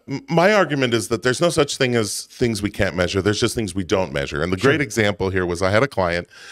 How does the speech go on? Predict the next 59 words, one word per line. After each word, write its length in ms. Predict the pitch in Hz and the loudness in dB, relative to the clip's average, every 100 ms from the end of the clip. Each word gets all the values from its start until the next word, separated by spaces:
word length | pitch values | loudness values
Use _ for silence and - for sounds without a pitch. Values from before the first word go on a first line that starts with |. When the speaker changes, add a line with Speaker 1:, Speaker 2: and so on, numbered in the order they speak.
| - - | -20 0
Speaker 1:
who – 300 | 113 95 - - _ _ | 2 4 0 -12 _ _
you 100 | - | 0
know, 60 | 107 | 2
I 100 | 92 | 2
asked 280 | 107 143 - | 0 -2 -2
them 220 | 101 104 | -2 0
what, 300 | 104 113 - - | 0 0 0 -8
what 320 | 98 117 117 - | 0 0 0 -4
was 220 | 104 95 | -4 0
the 80 | 107 | 2
main 340 | 110 110 104 | 2 0 0
result 420 | 98 104 127 151 95 | 0 2 2 2 0
you 80 | |
wanted 300 | 101 139 156 | 0 2 4
out 160 | 98 87 | 2 2
of 80 | 80 | 0
this. 180 | 90 - | -2 0
And 120 | 101 | -2
they 80 | 107 | 0
said, 220 | 120 107 | -2 0
"Well, 180 | 104 117 | 0 0
we're 100 | 113 | -4
trying 240 | - 117 | -2 0
to 60 | 127 | 0
improve 340 | 123 113 101 | 0 0 0
morale 380 | 101 95 92 92 | 0 2 2 0
on 140 | 87 | -2
a 40 | 87 | -4
team, 500 | - 120 92 85 95 - - - | -6 -4 -2 -4 -8 -16 -14 -4
and 80 | |
we're 80 | 98 | 0
buying 240 | 101 101 104 | 2 0 -2
this 160 | 104 | -2
new 140 | 120 101 | -2 -2
tool 320 | - 92 92 | 0 2 0
to 120 | 98 | -2
improve 360 | 92 - 101 85 | -2 0 0 2
their, 300 | 90 85 - | 0 0 -2
you 100 | 90 | -8
know, 100 | 78 | -6
their 120 | 80 95 | -2 2
working 340 | 160 156 80 | 2 0 -6
experience." 680 | 69 - 71 58 57 - - - - | -8 -8 -8 -8 -12 -18 -20 -20 -14
Speaker 2:
Mm-hmm. 180 | 107 92 | -4 -2
Speaker 1:
And 140 | 90 | -2
I 140 | 123 139 | 0 2
don't 100 | 110 | 2
know 40 | 98 | 2
how 60 | 98 | 0
to 80 | 87 | 0
measure 280 | 87 78 65 | -2 -2 -6
that. 120 | 62 | -4
There's 200 | 87 110 | -2 0
really 180 | 104 92 | 0 0
no 100 | 85 | 2
way 140 | 82 | 2
to 80 | 73 | 2
measure 320 | 71 67 65 | 0 -2 -6
that. 180 | - | -10